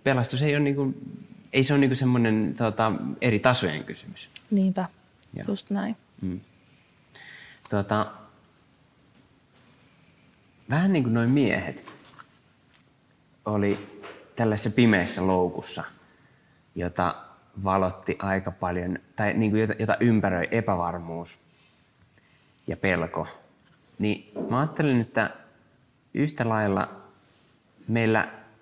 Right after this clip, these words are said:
Speaker 1: kullakin voi olla semmosia pimeitä loukkuja meidän elämässä. Ehkä ne on takanapäin, ehkä ne on edessäpäin. Ehkä ne on käynnissä just tällä hetkellä. Ja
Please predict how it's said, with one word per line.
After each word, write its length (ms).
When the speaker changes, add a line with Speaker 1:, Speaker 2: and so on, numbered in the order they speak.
Speaker 1:
kullakin 420
voi 180
olla 220
semmosia 540
pimeitä 440
loukkuja 400
meidän 260
elämässä. 560
Ehkä 220
ne 80
on 60
takanapäin, 600
ehkä 200
ne 100
on 80
edessäpäin. 680
Ehkä 220
ne 40
on 60
käynnissä 420
just 180
tällä 200
hetkellä. 400
Ja 200